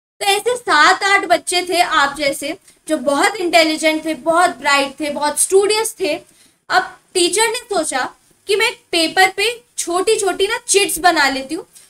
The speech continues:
और हर chit पे बच्चों का नाम लिख देती हूँ और उसे एक, you know, bowl में डाल देती हूँ और किसी को, एक बच्चे को बुला के कह दूंगी कि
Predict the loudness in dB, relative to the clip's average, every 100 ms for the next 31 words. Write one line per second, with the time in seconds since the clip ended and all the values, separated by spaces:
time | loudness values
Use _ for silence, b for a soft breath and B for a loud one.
0 | b 0 4 4 4 0 -2 -2 -2 -4
1 | -6 -4 -2 -4 0 0 2 0 0 -4
2 | -8 -8 -4 -2 -2 -4 -2 -2 -2 _
3 | _ _ -8 -6 -6 -10 _ _ _ 2
4 | 6 6 4 2 2 2 0 0 -2 -4
5 | -10 -14 b b b -2 0 0 0 0
6 | -2 -2 -2 2 2 2 -4 -2 0 2
7 | 2 -4 -4 -2 0 -2 -4 -4 -4